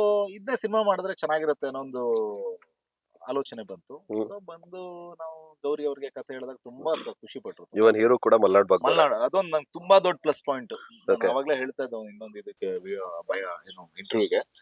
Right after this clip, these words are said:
Speaker 1: ತುಂಬಾ ದೊಡ್ಡ, ದೊಡ್ಡ ಸ್ಟ್ರೆಂತ್ ಅವರು ನನಗೆ.
Speaker 2: ಹ್ಮ್.
Speaker 1: ಆ,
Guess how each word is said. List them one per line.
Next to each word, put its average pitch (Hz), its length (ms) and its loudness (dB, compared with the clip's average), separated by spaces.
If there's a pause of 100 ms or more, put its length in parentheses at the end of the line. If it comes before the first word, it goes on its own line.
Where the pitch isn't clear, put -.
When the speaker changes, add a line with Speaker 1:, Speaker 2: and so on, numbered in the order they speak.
(320)
Speaker 1:
ತುಂಬಾ 190 160 -2
ದೊಡ್ಡ, 165 220 -8 (320)
ದೊಡ್ಡ 143 220 -2
ಸ್ಟ್ರೆಂತ್ - 420 -4
ಅವರು 98 300 -6
ನನಗೆ. 85 260 -18
Speaker 2:
ಹ್ಮ್. 98 260 -8
Speaker 1:
ಆ, 98 100 -20